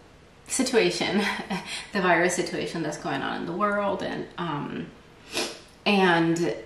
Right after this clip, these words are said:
I, I think we were all already stressed out and very sensitive. And then,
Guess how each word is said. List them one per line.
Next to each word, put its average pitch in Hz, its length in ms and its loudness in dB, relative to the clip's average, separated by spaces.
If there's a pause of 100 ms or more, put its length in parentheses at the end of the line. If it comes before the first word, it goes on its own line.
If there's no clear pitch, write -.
I, 175 960 4 (1400)
I 220 80 6
think 254 280 2
we 233 120 4
were 190 200 2
all 175 460 2
already 165 760 -4 (260)
stressed - 480 -4
out 196 420 0
and 151 420 -6
very 170 360 -2
sensitive. 170 680 -2
And 165 140 -4
then, 156 380 -4